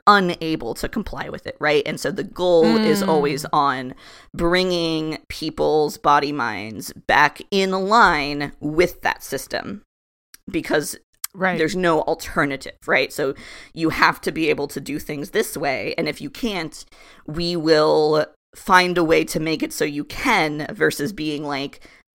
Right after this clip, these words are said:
Speaker 1: "Maybe the way that you do things is okay," <laughs> right?
Speaker 2: Right.
Speaker 1: And I actually just saw on Twitter a sort of, like, good, clear example of the difference, really, that I'm getting to here.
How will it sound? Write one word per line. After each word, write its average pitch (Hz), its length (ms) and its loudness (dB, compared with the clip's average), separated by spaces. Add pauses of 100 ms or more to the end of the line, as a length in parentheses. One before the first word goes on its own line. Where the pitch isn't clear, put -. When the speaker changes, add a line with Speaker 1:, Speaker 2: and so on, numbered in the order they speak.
Speaker 1:
"Maybe 180 300 4
the 165 140 6
way 156 100 10
that 156 120 4
you 156 120 -2
do 151 160 -2
things 135 240 -6
is 139 120 -6
okay," - 320 -10 (120)
<laughs> - 400 0
right? 190 320 8 (680)
Speaker 2:
Right. 185 320 2 (240)
Speaker 1:
And 175 460 6
I 165 440 6
actually 185 300 6
just 175 220 -2
saw 160 180 4
on 151 180 -2
Twitter 160 720 4
a 147 80 2
sort 160 240 -2
of, 143 100 -6
like, 131 440 -6 (440)
good, 160 260 2
clear 165 300 -2
example 143 800 -4
of 143 260 -2
the - 60 -10
difference, - 760 -6 (160)
really, 190 240 -2
that 196 120 -2
I'm 196 120 0 (160)
getting 190 240 -6
to 196 200 -4
here. 202 340 -2